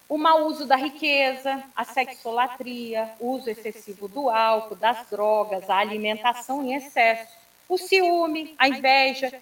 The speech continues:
e qualquer vício vai nos prender aqui. E faz com que nos liguemos a espíritos que vibram naquela mesma faixa. E isso vai nos fazendo querer ficar aqui por mais tempo.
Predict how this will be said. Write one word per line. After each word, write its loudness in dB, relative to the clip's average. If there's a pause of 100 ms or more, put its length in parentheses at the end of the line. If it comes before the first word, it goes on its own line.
(140)
e -6
qualquer 4
vício -4 (340)
vai 2
nos -6
prender -4
aqui. -10 (800)
E -4
faz 4
com -4
que -6
nos -6
liguemos -4
a 6
espíritos 2 (180)
que 2
vibram 2
naquela 0
mesma -4
faixa. -8 (300)
E 0
isso -6
vai 2
nos -12
fazendo -4 (280)
querer -2
ficar -2
aqui -8
por -6
mais -6
tempo. -18